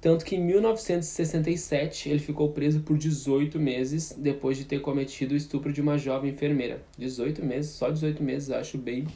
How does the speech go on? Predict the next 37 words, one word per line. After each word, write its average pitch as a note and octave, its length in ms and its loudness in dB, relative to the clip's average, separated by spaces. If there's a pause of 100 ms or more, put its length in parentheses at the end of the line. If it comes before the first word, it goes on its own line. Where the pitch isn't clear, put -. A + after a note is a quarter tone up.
(140)
pouco D3 340 0
assim C#3+ 280 0
pra C#3+ 280 -2
o D3 120 -8 (180)
tipo D3 240 -2
de D3+ 140 -2
crime C3+ 260 -2
que D3 80 -6
ele C#3+ 180 -4 (140)
praticou. - 680 -2 (240)
Deveria A#2 320 -4
ser B2+ 220 -8
mais, B2+ 480 -4
essa A#2 240 -8
é A#2+ 40 -2
a - 20 -2
minha B2 160 -2
opinião, C3 340 -2
pelo C#3 180 -2
menos. A2+ 380 -2 (1040)
Ah, D3 420 10
enquanto F3 480 0
ele D#3+ 240 6
fazia, D3 320 2
cometia D3+ 400 2
o F#3 60 2
ato, E3+ 280 2
ele F#3 160 2
manteve E3 500 0
ela D#3+ 180 2
refém D#3+ 320 2
com E3 120 -4
uma E3 200 0
faca D3+ 600 -2
em E3+ 60 2
sua D#3 240 -2
garganta. C#3 720 -2